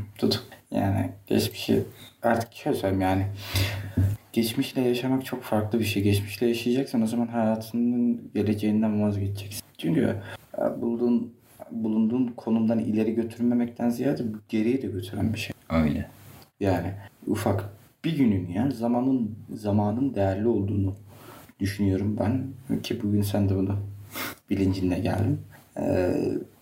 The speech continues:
Speaker 1: Abuzer var arkadaşım, o da arkadaşım. Bana bahsetti, şey, şey dedi, tanıyorsun zaten.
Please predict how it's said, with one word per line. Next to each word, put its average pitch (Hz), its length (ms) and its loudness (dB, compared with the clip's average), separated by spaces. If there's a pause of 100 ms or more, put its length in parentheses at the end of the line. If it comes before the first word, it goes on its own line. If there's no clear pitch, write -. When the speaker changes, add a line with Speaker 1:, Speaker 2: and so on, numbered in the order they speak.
(180)
Speaker 1:
Abuzer 113 300 2
var 101 160 2
arkadaşım, - 600 -2
o 117 100 2
da - 80 0
arkadaşım. 107 520 0
Bana 120 220 0
bahsetti, 120 480 -2
şey, 101 180 0
şey 123 240 2
dedi, - 540 0
tanıyorsun 104 400 2
zaten. 104 260 0